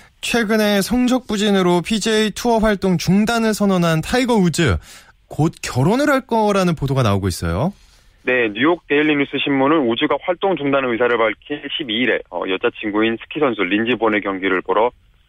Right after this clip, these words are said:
Speaker 2: 미국 콜로라도주로 이동했다고 보도를 했는데요.
Speaker 1: 네.
Speaker 2: 이 둘의 결혼이 임박했다는 소문이 무성하다고도 덧붙였습니다. 현재 콜로라도주 비버크릭에서 국제 스키 연맹 알파인 스키 세계 선수권이 열리고 있는데요.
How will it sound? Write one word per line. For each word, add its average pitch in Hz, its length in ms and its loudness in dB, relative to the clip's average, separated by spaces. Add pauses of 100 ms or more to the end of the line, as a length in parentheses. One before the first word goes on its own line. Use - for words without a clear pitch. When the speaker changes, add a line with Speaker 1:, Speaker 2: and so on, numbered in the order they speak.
(100)
Speaker 2:
미국 98 300 -4
콜로라도주로 165 640 0
이동했다고 113 480 -2
보도를 92 300 -4
했는데요. 85 360 -2 (120)
Speaker 1:
네. 107 320 -2
Speaker 2:
이 73 100 -10
둘의 135 260 0
결혼이 131 280 0
임박했다는 139 540 -2
소문이 113 280 -2
무성하다고도 90 720 -2
덧붙였습니다. 87 760 -8 (580)
현재 165 300 0
콜로라도주 185 580 0
비버크릭에서 143 640 -2
국제 - 400 -4
스키 - 220 -6
연맹 123 260 -2
알파인 117 480 -2
스키 - 280 -18
세계 147 160 -2
선수권이 143 420 -4
열리고 98 300 0
있는데요. 87 420 -2